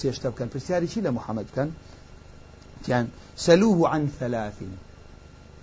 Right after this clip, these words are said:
نأمركم بهن فإن أخبركم بهن فهو نبي مرسل.» ئێمە بڕۆن دەربارەی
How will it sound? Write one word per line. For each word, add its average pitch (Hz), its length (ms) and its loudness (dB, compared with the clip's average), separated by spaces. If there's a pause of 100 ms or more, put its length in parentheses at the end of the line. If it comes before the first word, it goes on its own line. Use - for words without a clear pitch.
(380)
نأمركم 214 800 8
بهن 160 580 4 (120)
فإن 208 340 10 (100)
أخبركم 220 960 12 (580)
بهن 175 500 6
فهو 160 360 6
نبي 143 420 0
مرسل.» 120 360 -4 (380)
ئێمە 202 260 4 (120)
بڕۆن 151 240 6 (760)
دەربارەی 147 400 4